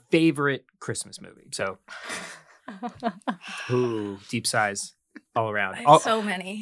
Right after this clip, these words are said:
Speaker 1: I'll go, uh, I'm gonna pick one. It's National Lampoon's Christmas Vacation. It's
Speaker 3: <laughs>
Speaker 1: hands down my favorite Christmas movie of all time.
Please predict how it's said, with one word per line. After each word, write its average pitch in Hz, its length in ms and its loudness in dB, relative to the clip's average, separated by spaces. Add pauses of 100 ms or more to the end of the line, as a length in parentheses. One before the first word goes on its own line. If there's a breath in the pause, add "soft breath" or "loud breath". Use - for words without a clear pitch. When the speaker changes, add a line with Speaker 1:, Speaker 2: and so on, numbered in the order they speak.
Speaker 1:
I'll 143 100 8
go, 147 100 8
uh, 131 240 -2
I'm 143 80 0
gonna 151 120 0
pick - 160 -4
one. 113 200 -2
It's 120 380 -2
National 131 320 -2
Lampoon's 113 320 -8
Christmas 107 320 -8
Vacation. - 480 -14
It's 143 320 -8
Speaker 3:
<laughs> - 0 -
Speaker 1:
hands 120 420 -2
down 104 680 -2
my 98 180 -8
favorite 104 360 -8
Christmas - 300 -10
movie 104 140 -10
of 98 80 -10
all 95 120 -6
time. 147 420 -4